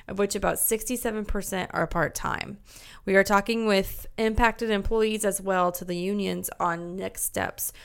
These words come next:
for union represented cast members. Over the past several months, we have been forced to make a number of necessary adjustments to our business. And as difficult as this decision is today, we believe that the steps we are taking will enable us to emerge a more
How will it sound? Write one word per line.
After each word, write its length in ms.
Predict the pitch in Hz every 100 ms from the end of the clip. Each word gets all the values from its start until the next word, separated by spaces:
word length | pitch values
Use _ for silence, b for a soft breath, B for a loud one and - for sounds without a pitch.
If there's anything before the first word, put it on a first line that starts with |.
| b
for 140 | - 190
union 340 | 185 185 180
represented 560 | 180 180 175 170 165 -
cast 320 | - - -
members. 480 | - - - - - b b b b b
Over 100 | 196
the 60 | 196
past 280 | 202 196 -
several 240 | 202 202
months, 280 | 202 226 240
we 100 | 220
have 100 | 190
been 160 | 185 180
forced 380 | 175 208 220 -
to 60 | 214
make 160 | 196
a 80 | 185
number 300 | 180 190 220
of 120 | 196
necessary 540 | 190 190 196 196 185 180
adjustments 560 | 175 175 170 175 170 -
to 60 | 175
our 100 | 165
business. 540 | 170 165 - - - b b b b
And 100 | 226
as 120 | 208
difficult 480 | 202 240 269 262 247
as 140 | 226 196
this 180 | 208 -
decision 400 | 190 190 190 185
is 180 | 180
today, 420 | - 190 226 233 233 b b
we 120 | - 240
believe 320 | 254 240 220
that 120 | 208
the 80 | 202
steps 380 | - 202 196 -
we 80 | 190
are 80 |
taking 480 | 180 - 214 196 185
will 160 | 180 175
enable 340 | 180 180 190
us 200 | 190 180 -
to 120 | 196
emerge 380 | 180 190 190 185
a 100 | 180
more 320 | 180 180